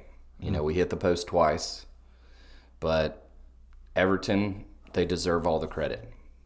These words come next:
Speaker 1: They came out and they weren't giving our midfielders, anybody. They were pressing our defenders. They just weren't giving us any time on the ball. I mean, it was, it was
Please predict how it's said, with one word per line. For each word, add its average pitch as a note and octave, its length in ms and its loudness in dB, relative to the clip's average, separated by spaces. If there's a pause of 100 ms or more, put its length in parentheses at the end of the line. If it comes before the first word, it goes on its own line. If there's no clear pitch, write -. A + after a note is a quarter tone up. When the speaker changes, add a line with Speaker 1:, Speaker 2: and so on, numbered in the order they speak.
Speaker 1:
They D#2+ 160 0
came F2 260 -2
out E2+ 420 0
and D2+ 760 -4
they D#2+ 100 0
weren't E2 260 0
giving D#2+ 240 -2
our D2 100 -4
midfielders, E2+ 800 2
anybody. D2+ 520 0 (640)
They E2+ 100 2
were D2+ 80 2
pressing E2 440 2
our D2+ 120 -2
defenders. G2+ 960 4 (680)
They F#2 60 -4
just F2 220 0
weren't E2 280 -2
giving E2 220 -2
us D#2+ 200 0 (100)
any F#2 220 2
time D#2 240 -6
on C2+ 120 -4
the C2 60 -8
ball. - 300 -8 (200)
I D#2+ 60 -6
mean, D#2 200 -4
it D2+ 80 -4
was, - 260 -4 (540)
it E2 140 -2
was D#2+ 680 0